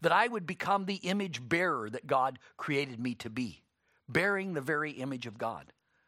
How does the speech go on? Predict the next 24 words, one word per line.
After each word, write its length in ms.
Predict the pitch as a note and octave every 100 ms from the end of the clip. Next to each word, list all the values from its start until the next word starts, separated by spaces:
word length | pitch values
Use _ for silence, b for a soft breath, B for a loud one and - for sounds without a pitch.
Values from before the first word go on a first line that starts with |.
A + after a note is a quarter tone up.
| -
That's 180 | B3+ C4
his 140 | D3
will 280 | C#3+ G#3+ C#4
for 180 | - G#2+
me. 240 | D2 _ _ _ _ _ _ _ _ _ _ _ _ _ _ _ _ _ _ _ _ _ _ _ _ _ _ _ B B
And 120 | F#3+
the 80 | G3+
true 420 | F3+ - A3+ D4
child 420 | D#4+ - A3+ A#3 G#3+
of 160 | C#3+
God 600 | C#3 A3 B3+ E3+ A2+ A#2+ -
is 240 | E3 D#3
compelled 1200 | - - F3+ D#3 - - F#3+ B3 A3+ E3 F3 E3 B B
by 220 | D3 G#3
the 120 | A#3 A#3+
Spirit 380 | - A#3+ A#3+
of 100 | A3+
God 300 | F#3+ F#3+ F#3+
within 520 | F3+ E3 G#3+ A3 D3 C#3+ B B -
to 100 | -
live 460 | F3 E3 A3+ C#4+ C#4
in 100 | B3+
a 60 |
manner 560 | G#3+ D#3+ D3+ C#3+ C#3+